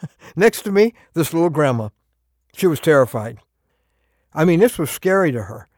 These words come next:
And the flight attendants, they're running back and forth saying, "Seatbelts, seatbelts, seatbelts." And I just kept working because I really didn't feel any particular panic.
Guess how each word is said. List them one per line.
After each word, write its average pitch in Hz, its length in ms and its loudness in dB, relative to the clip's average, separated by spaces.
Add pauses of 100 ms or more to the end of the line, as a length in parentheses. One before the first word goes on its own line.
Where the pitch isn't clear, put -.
(160)
And 156 100 0
the 156 60 2
flight 208 300 2
attendants, 135 480 -2
they're 226 180 4
running 202 300 4
back 160 200 0
and 143 120 -4
forth 190 260 0
saying, 160 320 0 (160)
"Seatbelts, 220 560 2
seatbelts, 240 560 0
seatbelts." - 680 -2 (680)
And 170 140 0
I 220 100 4
just 190 240 -6 (140)
kept 220 240 -2
working 165 400 2
because 165 340 -2 (480)
I 180 140 0
really 220 320 4
didn't 185 340 0
feel 175 300 -4
any 170 160 0
particular 190 420 -6
panic. 254 540 -4